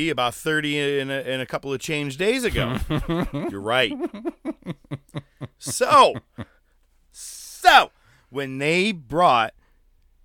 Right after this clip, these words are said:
Speaker 1: Aleister up from N X T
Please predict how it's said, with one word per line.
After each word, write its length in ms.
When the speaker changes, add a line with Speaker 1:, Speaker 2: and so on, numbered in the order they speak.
Speaker 1:
Aleister 640
up 320
from 600
N 220
X 280
T 440